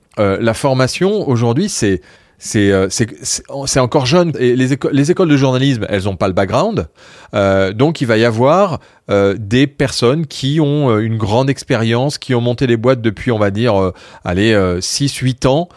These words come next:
Moi, je dirais qu'une boîte qui a six, huit ans d'expérience et qui a comme secteur d'activité la formation, on peut plus lui faire confiance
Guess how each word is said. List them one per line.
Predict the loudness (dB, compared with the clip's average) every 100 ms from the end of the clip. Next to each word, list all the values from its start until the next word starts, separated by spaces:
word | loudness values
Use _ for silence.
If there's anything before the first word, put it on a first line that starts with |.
| -20 -4
Moi, | -2
je | 0
dirais | 0 0 0
qu'une | 0 0 2
boîte | 2 2
qui | -2
a |
six, | -2 -4 -6
huit | -6 -4 -2
ans | -2
d'expérience | -2 -2 -2 0 -2 -4
et | -4 -6
qui | -4 2 2
a | 2
comme | 0 0 0 -8
secteur | -8 -2 -2 -2 0 0
d'activité | 0 -4 -4 -4 -4 -2
la | -2 -2
formation, | -4 -4 -4 -2 -2 -2 -8 -20 -6
on | -4
peut | 0 -2
plus | 0 0 0
lui | -4
faire | -4 -4
confiance | -6 -6 -4 -4